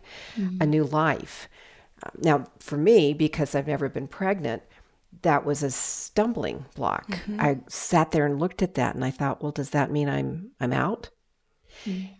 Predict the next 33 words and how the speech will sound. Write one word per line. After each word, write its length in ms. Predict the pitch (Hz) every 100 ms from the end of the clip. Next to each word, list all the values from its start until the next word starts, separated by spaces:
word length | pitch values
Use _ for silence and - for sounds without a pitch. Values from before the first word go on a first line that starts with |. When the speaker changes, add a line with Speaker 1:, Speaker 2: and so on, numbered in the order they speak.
| -
Speaker 2:
And, 260 | 165 160 -
and 180 | 160 160
God 280 | 170 170 165
began 440 | 202 175 170 160
to 60 | 160
help 200 | 160 151
me 140 | 151 143
understand 920 | 131 135 - 151 147 165 143 131 127
that 280 | 135 131 -
there 160 | 143
are 80 | 135
a 60 | 135
lot 260 | 135 151
of 160 | 185 180
ways 320 | 147 143 135
to 140 | - 151
bring 360 | 160 143 131
forth. 640 | 123 - 160 - 151 - - _ _ _
Speaker 3:
Yes, 760 | 202 202 202 196 185 - - - -
yes. 140 | 220
Speaker 2:
And 260 | 175 165 165
I 100 | 175
began 520 | 156 170 175 190 240
to 160 | 226 175
think, 400 | - 156 147 - -
"Oh, 540 | 247 320 285 120 92
exactly 580 | 170 - 180 233 285 330
what 240 | 285 214
you're 100 | 190
saying, 420 | 175 - 196 208 151
Rachel. 380 | - - 143
You 100 | 147 156
know, 160 | 156